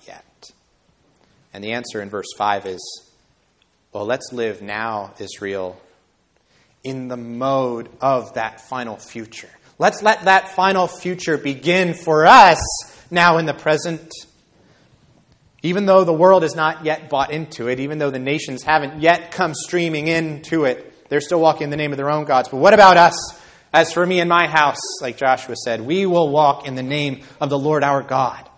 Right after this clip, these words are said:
forever and ever." This final future is begun already in the hearts of God's people.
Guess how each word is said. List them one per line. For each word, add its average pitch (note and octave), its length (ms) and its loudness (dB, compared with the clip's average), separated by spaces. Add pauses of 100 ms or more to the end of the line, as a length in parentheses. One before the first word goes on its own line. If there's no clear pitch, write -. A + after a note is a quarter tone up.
(300)
forever C3+ 520 0 (240)
and A#2+ 140 -4
ever." B2+ 260 2
This D#3 160 2 (140)
final E3+ 240 2
future E3 420 -4
is D3+ 140 2
begun E3 500 2
already D#3 460 0 (160)
in C#3+ 100 -6
the C3+ 60 -4
hearts D#3 260 -2
of D3 100 -10
God's B2 260 -6
people. C#3 520 -14